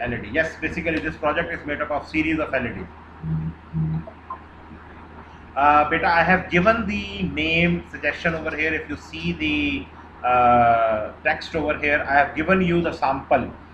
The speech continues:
on page number one of the P D F. At the lower bottom, I have given you Makers and Lab. They are on two different lines. You can see over there.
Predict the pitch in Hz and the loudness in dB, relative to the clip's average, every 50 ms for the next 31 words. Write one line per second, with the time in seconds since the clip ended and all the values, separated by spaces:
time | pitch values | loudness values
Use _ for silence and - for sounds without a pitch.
0 | - - - - - 135 143 147 147 143 - - 156 156 156 156 - 151 147 143 | -20 -20 -16 -6 2 4 4 4 4 0 -2 -2 -2 -2 -2 -2 -4 -4 -4 -2
1 | 135 139 147 151 156 160 147 - - 143 - - 147 156 160 175 180 170 143 139 | 2 2 2 2 4 0 0 0 -2 -8 -8 -6 -6 -6 -4 -2 0 0 2 0
2 | 139 135 - 143 131 120 131 131 131 139 151 151 151 - - - - 131 131 131 | 0 -2 -4 -8 -8 -6 -4 -4 -2 -2 -2 -2 -4 -6 -10 -6 0 0 0 0
3 | - - 151 143 147 143 131 135 135 - - 156 156 160 180 180 165 151 143 139 | 0 -2 -4 -2 -2 0 2 2 2 0 -2 -4 0 2 2 2 2 0 0 -2
4 | 139 135 - - - - - - - 127 143 160 175 170 - 202 208 196 - - | -2 -4 -8 -18 -20 -20 -20 -14 -8 -4 0 0 0 2 2 2 2 2 -2 -10
5 | - - - 151 151 147 143 139 143 151 156 156 143 - - - 143 147 139 131 | -14 -12 -8 -6 -4 -2 2 6 10 10 12 12 10 8 4 0 2 2 2 2
6 | - - - 143 147 147 - - 160 165 165 151 151 143 - - 147 143 139 - | 0 -4 -6 -4 -4 -4 -6 -6 -6 -4 -4 -4 -4 -4 -4 -2 -2 -2 -2 0
7 | 127 123 123 110 104 95 - - - - - - - - - - - - 160 160 | 0 0 0 0 -4 -10 -14 -16 -18 -20 -20 -20 -20 -20 -20 -16 -6 -4 -2 0
8 | 151 135 - - - 151 151 143 156 156 156 160 156 - - | 0 0 -2 -2 -2 -2 0 0 0 2 0 0 0 -2 -4